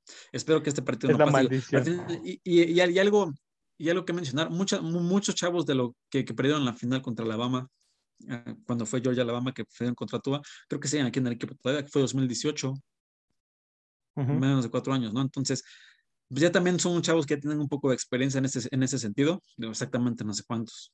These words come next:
Speaker 1: igual pueden ser tres, ¿no? <laughs> No sé,
Speaker 2: <laughs>
Speaker 1: pero, pero, este, creo que, creo que es un equipo ya también un poquito más, como, con, con gente un poco experimentada en estos, en este asunto. Uno, dos, pues traen ahí el tema del, del A C C. No creo que les vuelva a pasar ese,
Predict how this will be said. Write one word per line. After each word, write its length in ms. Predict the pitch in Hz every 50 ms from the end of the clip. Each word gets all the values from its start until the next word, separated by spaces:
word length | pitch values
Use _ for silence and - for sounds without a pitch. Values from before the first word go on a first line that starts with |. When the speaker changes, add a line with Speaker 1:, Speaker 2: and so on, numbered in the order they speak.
| _ _
Speaker 1:
igual 260 | - - 120 117 113 110
pueden 340 | - 120 110 107 107 107
ser 200 | 101 - 113 - - _
tres, 340 | - 120 120 160 165 - -
¿no? 200 | 110 120 - - -
<laughs> 160 | - 139 123
No 20 |
sé, 120 | - - -
Speaker 2:
<laughs> 600 | - - 170 143 - 165 - - - - 170 -
Speaker 1:
pero, 320 | 131 120 120 117 117 113 113 110 - - - - - - - - - _ _ _ _ _ _ _ _ _ _ _ - 135 123 123 113 113 123 123 -
pero, 180 | - 135 131 131
este, 440 | 123 127 - - 120 120 120 117 113 110 107 110 - _ _ - - - _
creo 140 | - 151 165
que, 260 | 180 185 175 170 170
creo 160 | - - 185 175
que 80 | 202
es 80 | 170 190
un 80 | 185
equipo 280 | 180 151 156 147 147 160
ya 140 | 139 139 139
también 200 | 143 139 135 139
un 80 | 131
poquito 240 | 120 127 - - 135
más, 540 | 123 127 127 - - - - - - _ _ _ _ _ _ _ _ _ _ _ _ - - - _ _ _ _ _
como, 260 | 185 165 156 160 143
con, 200 | 139 160 160 143
con 160 | 165 170 156
gente 200 | 185 185 180 175
un 60 | 165
poco 160 | 165 160 165
experimentada 560 | 165 156 - - 131 127 123 120 120 147 139 139
en 60 | 139
estos, 440 | 139 139 - - 131 123 113 - - -
en 100 | 135 135
este 140 | 139 139 135
asunto. 340 | 120 135 147 151 151 - 165
Uno, 240 | 143 151 156 143 120
dos, 220 | 131 156 147 -
pues 140 | - 117 -
traen 220 | 135 143 147 147
ahí 180 | 131 123 123 131
el 120 | 131 -
tema 220 | - 127 127 123 110
del, 160 | 104 - - _ - - - - _ _ _
del 180 | 123 117 117
A 40 | 127
C 120 | 127 - 110
C. 180 | 110 127 143
No 180 | 143 151 180 175
creo 140 | 208 214 208
que 100 | 214 139
les 80 | 113
vuelva 160 | 127 143 151 143
a 40 | 139
pasar 260 | 120 - - 127 131
ese, 300 | 139 - 127 120 123